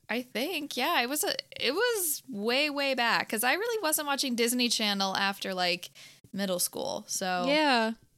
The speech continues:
Speaker 2: That's crazy. I mean, me either, but I always, like, n-, I always remembered this one, and I guess,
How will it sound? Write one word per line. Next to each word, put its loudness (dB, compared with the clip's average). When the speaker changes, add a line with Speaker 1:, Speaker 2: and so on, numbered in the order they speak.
Speaker 2:
That's 4
crazy. 4
I 6
mean, 6
me 4
either, 6
but 2
I 8
always, 4
like, 2
n-, 2
I 6
always 6
remembered 2
this 2
one, 2
and 2
I 6
guess, 2